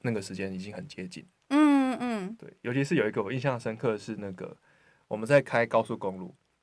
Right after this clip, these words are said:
Speaker 1: 然后开到一半，通常就是右侧会有汇流。
Speaker 2: 对，会有车进来。
Speaker 1: 汇流，对，会有车进来嘛。然后我就是想说，我就看你，你怎么反应。
Speaker 2: 嗯。
Speaker 1: 我就是，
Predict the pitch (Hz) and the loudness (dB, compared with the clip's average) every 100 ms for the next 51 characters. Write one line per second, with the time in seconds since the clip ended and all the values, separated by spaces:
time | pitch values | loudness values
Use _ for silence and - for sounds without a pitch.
0 | _ 101 117 135 123 143 143 127 127 120 | _ -8 0 2 4 2 4 2 2 -2
1 | 135 113 104 123 117 101 - 147 117 - | 0 -2 -4 -8 -8 -12 -2 0 0 -2
2 | 120 117 87 - 123 90 87 - _ _ | -4 -4 -6 -6 -6 -6 -14 -20 _ _
3 | 226 190 190 - 247 226 220 208 214 180 | 0 0 -2 2 2 4 0 0 -4 -6
4 | - - 127 135 123 117 110 113 - - | -10 -4 0 2 0 -2 -8 -12 -16 -20
5 | - _ - 123 98 120 131 127 87 110 | -20 _ 0 0 2 0 -2 -2 -8 -8
6 | 101 95 127 127 135 107 92 117 92 90 | -8 0 2 4 2 2 -4 -6 -6 -4
7 | 92 87 98 - _ _ _ 240 226 127 | -6 -6 -12 -16 _ _ _ 0 2 4
8 | 151 156 143 | 4 4 0